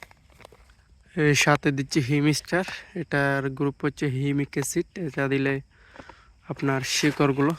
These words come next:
তাড়াতাড়ি জমিতে এ বড় হতে সাহায্য করে। এটা মূলত হচ্ছে শিকড়ের জন্য। তো এটাও দিচ্ছি প্রতি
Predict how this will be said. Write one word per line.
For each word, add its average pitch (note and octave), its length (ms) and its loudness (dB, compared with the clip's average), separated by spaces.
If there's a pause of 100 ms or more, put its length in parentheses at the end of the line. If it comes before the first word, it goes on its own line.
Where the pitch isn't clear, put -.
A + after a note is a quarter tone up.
(140)
তাড়াতাড়ি C3 600 4 (220)
জমিতে C#3 520 2 (1160)
এ D3+ 160 0 (260)
বড় C3+ 240 2
হতে C3+ 220 -2
সাহায্য C#3 420 0
করে। D3 240 -2
এটা C#3 240 -2
মূলত C3+ 380 0
হচ্ছে C3+ 220 -4
শিকড়ের C#3 440 -2
জন্য। C#3+ 280 -4 (1700)
তো D3+ 280 4
এটাও D3+ 360 4
দিচ্ছি D3 340 -2
প্রতি C3+ 800 -2